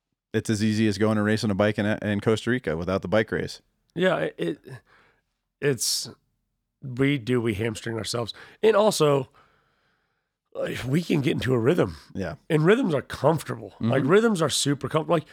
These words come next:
Speaker 2: honestly, am I prepared to race a bike at my top form? I,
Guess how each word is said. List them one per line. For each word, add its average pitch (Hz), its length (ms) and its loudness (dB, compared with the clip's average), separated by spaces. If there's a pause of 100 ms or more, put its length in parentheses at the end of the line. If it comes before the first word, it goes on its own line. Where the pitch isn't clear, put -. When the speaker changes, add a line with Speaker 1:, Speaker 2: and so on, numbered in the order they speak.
(340)
Speaker 2:
honestly, 185 540 2
am 147 100 2
I 165 80 2
prepared 151 400 -2
to 131 80 -4
race 127 320 -2
a 123 60 -2
bike 120 360 -4 (320)
at 139 160 -8
my 120 120 -4
top 139 280 -6
form? 143 320 -2
I, 127 120 -8